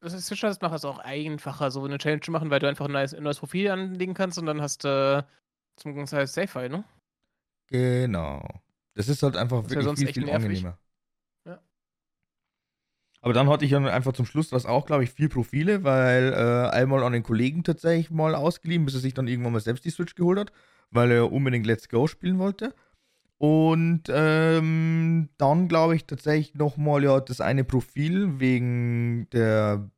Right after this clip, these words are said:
Speaker 2: Beta, Open Beta von Pokémon Unite damals, die mir dann tatsächlich nur japanisch, also über den
Speaker 1: Ja.
Speaker 2: japanischen Account, äh, runterladbar war.
Speaker 1: Ich hab's gar nicht gespielt, als es in Europa rauskam.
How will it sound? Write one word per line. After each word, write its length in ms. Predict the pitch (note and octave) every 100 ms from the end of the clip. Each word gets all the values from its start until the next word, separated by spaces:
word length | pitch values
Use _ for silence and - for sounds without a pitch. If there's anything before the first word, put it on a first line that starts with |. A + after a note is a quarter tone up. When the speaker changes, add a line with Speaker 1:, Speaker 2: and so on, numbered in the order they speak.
| _ _ _ _
Speaker 2:
Beta, 680 | A#2+ C3+ - - G3 B3 C#4 D4+ _ _ _ _ _ _ _ _ _ _ _ _ _ _
Open 280 | - D3+ D#3
Beta 300 | C#3+ D#3+ E3
von 340 | C#3+ C#3 C3+ B2+
Pokémon 400 | D3 C#3+ B2+ A#2+
Unite 260 | A#2 A2+ -
damals, 420 | F#3 C4 C4 -
die 100 | D3
mir 140 | C#3 A2+
dann 320 | A#2+ B2+ A2+
tatsächlich 420 | B2 - A#2 A#2
nur 500 | A#2+ B2 A#2+ A#2 - - _ _
japanisch, 960 | G#2+ G#2 - G2+ G#2+ D#3 F#3+ G3+ -
also 140 | - B2
über 140 | A#2+
den 120 | A2+
Speaker 1:
Ja. 80 | A2
Speaker 2:
japanischen 440 | G2 G#2 A#2+ E3+ F3+
Account, 360 | F3 F3+ F#3
äh, 520 | - F3 E3+ F3 E3+
runterladbar 560 | E3 F#3+ F#3 F#3 F#3 F#3
war. 220 | G#3 C4+ _ _ _ _ _ _ _
Speaker 1:
Ich 80 | G3
hab's 120 | A3+
gar 80 | G#3
nicht 140 | E3+ -
gespielt, 260 | D3+ D#3+
als 160 | D3 -
es 100 | C#3+
in 100 | D3
Europa 260 | D3 D#3 E3+
rauskam. 480 | F3+ - G3+ A3